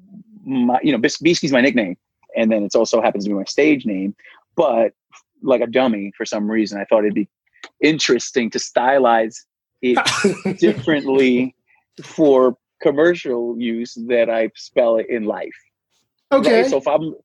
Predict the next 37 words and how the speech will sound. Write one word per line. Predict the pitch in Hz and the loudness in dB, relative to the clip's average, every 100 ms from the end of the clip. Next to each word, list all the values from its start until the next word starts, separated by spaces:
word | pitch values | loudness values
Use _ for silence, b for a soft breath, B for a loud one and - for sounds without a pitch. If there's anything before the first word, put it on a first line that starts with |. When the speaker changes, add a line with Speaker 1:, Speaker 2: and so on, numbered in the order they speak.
| _ _ | _ _
Speaker 1:
so | - | -2
if | 147 | 0
I'm | 170 175 | -2 -4
responding | - 156 147 139 | -6 -4 -4 -4
to, | 131 | -4
like, | 117 | -4
an | 117 | -2
email | 165 170 113 113 | -2 -2 -2 -2
or | |
something, | 113 113 113 | -4 -4 -4
I | 120 | 0
might | 151 113 | 0 2
write | 113 110 107 | 2 0 0
B | 139 131 | -2 0
dash | 117 113 123 | 2 2 0
ski. | - 175 - - _ 113 | 0 -2 -2 -14 _ -12
That's | 113 | -8
the | 110 | -2
way | 110 107 | 2 2
I, | 107 95 - | 0 -6 -10
that's | 117 | -4
the | 110 | 2
way | 110 | 4
I | 104 107 87 98 101 - | 4 2 -4 -12 -10 0
wrote | 113 110 | 2 2
it | 110 - | 0 -2
since | 107 - | -2 0
I | 92 | 0
was, | 127 - - | 0 -4 -4
you | 120 | -4
know, | - - _ | -4 -8 _
a | 110 | 0
young, | 110 110 107 107 - | 4 4 2 0 0
a | |
young | 107 117 107 | 2 2 4
man. | 131 110 - B B B B B - | 2 0 -4 B B B B B -2
And, | 117 110 110 107 107 | 0 2 2 0 -2